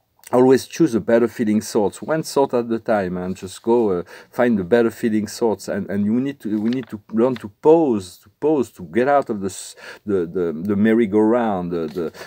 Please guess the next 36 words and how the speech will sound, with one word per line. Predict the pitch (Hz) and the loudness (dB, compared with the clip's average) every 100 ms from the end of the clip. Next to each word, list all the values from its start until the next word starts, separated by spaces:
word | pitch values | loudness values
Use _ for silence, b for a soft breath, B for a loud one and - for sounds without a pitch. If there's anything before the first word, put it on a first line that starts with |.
| B | B
the, | 92 85 | -6 -4
this | 85 92 | -6 -10
is | 95 | -12
going | - 90 104 107 | -14 -4 0 2
in | 101 | 0
circle, | 98 - 104 - 113 | -2 0 0 2 0
in | 101 | 0
third | 98 - 92 | -4 -6 -4
dimension, | 90 90 104 107 113 98 | -4 -4 -4 -4 -6 -4
to | |
move | 104 143 156 | -4 -4 0
back | 127 143 | 0 0
to | - | -4
the | 87 | -10
still | - - 160 | -10 -2 -2
point, | 139 135 127 | -2 -6 -6
the | 95 | -6
zero | 95 147 156 139 | -6 -2 0 0
point | - 139 131 | -2 -4 -2
within | 117 113 107 | -2 0 0
the | 101 | 0
heart, | 98 104 95 | 0 0 0
to | 98 | -4
return | 104 156 - 147 | -8 -6 -6 -6
to | 135 110 | -4 0
that, | 113 107 - B B B | 0 0 -6 B B B
that, | 95 - | -8 -6
that, | 95 - | -8 -12
that | - 104 92 98 - | -18 -10 -8 -8 -4
pause, | 127 131 113 - | 0 0 -2 -4
the | 101 95 | -2 -2
s-, | 90 | -4
s-, | 78 - - 60 - _ - - | -10 -14 -16 -18 -20 _ -20 -18
that | - 82 _ | -14 -14 _
pause, | 135 135 98 | -2 0 -2
the | 92 90 82 | -4 -4 -4